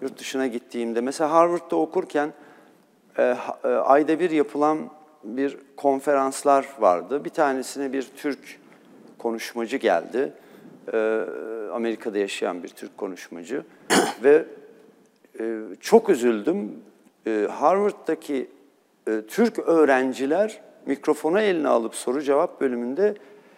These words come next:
o kişiyi aşağılamaya çalıştılar. Yani aleyhinde konuşmaya çalıştılar ve si-, siyasi konulara değinmeye başladılar. O kadar onlarca, yüzlerce insanın gözünde, e,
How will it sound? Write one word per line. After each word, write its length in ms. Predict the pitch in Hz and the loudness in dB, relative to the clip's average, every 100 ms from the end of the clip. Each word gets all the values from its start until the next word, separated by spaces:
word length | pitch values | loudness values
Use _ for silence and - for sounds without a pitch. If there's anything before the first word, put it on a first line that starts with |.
| - _ _ - | -20 _ _ 2
o 120 | 175 | 2
kişiyi 360 | - - 202 | -2 2 4
aşağılamaya 640 | 175 - 160 160 165 170 170 | 4 4 4 4 4 2 0
çalıştılar. 760 | - 107 - - 87 80 - _ | -2 -6 -8 -14 -12 -12 -14 _
Yani 240 | 98 85 82 | -6 -6 0
aleyhinde 480 | 107 113 117 127 147 | 2 2 0 0 0
konuşmaya 680 | 123 110 - 117 117 117 - _ _ | 0 -6 -10 -4 -4 -4 -12 _ _
çalıştılar 720 | - 90 82 - - 95 135 | -10 -8 -8 -10 -4 -2 0
ve 120 | 127 123 - - - | 0 -2 -8 -20 -16
si-, 300 | - - 120 | -12 -10 -10
siyasi 560 | - 127 117 110 156 - | 0 6 6 4 -6 -4
konulara 500 | 117 98 95 87 - _ _ 98 | -2 -2 -2 -4 -8 _ _ -2
değinmeye 440 | 98 92 92 87 | 0 0 -4 -6
başladılar. 600 | 80 - - 85 113 175 - - - - - - | -8 -10 -14 -4 -2 -2 -4 -20 -20 -20 -8 -8
O 80 | |
kadar 540 | - 220 226 220 160 - - - - - - _ | -2 4 6 6 2 -8 -20 -20 -20 -20 -20 _
onlarca, 500 | 123 139 160 185 160 | 2 4 2 2 0
yüzlerce 580 | 147 135 127 147 139 135 | -2 -4 -2 -2 -2 -6
insanın 480 | 123 123 131 147 135 | -8 -10 -8 -8 -4
gözünde, 600 | 120 101 92 90 143 208 - _ _ _ - - | -4 -4 -6 -2 -2 -6 -20 _ _ _ -20 -6
e, 300 | 120 120 120 | -2 0 -2